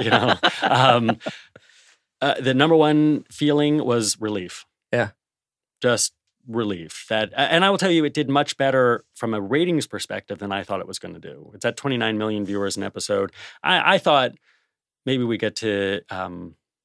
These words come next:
Speaker 1: between fifteen and twenty,
Speaker 3: Mm-hmm.
Speaker 1: because, you know, I think a lot of people make the assumption that, like, "Well,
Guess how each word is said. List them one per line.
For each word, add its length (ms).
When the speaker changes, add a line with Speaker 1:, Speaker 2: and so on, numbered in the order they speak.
Speaker 1:
between 260
fifteen 380
and 120
twenty, 400
Speaker 3:
Mm-hmm. 140
Speaker 1:
because, 320
you 80
know, 140
I 100
think 140
a 40
lot 180
of 60
people 200
make 280
the 100
assumption 480
that, 200
like, 220
"Well, 380